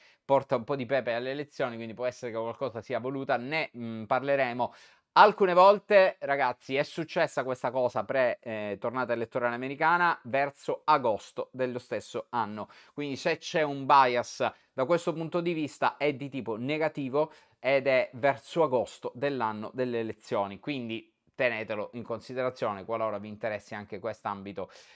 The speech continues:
eh, un po' nella parte classica, diciamo, nei mercati classici.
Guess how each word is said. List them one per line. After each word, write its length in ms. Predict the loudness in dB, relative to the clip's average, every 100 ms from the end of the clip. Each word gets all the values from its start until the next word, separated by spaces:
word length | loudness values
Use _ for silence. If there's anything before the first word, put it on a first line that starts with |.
| -2
eh, 1080 | 2 4 6 6 6 4 4 2 0 -2 -2
un 200 | -4 2
po' 260 | 4 4 2
nella 600 | -2 -2 0 2 2 2 -2 2
parte 340 | 2 2 -6
classica, 500 | 0 -2 -2 -6 -8
diciamo, 300 | -8 -10 -10
nei 200 | -10 -8
mercati 760 | -10 -6 -6 -4 -8 -10 -10 -10
classici. 580 | -10 -10 -14 -20 -20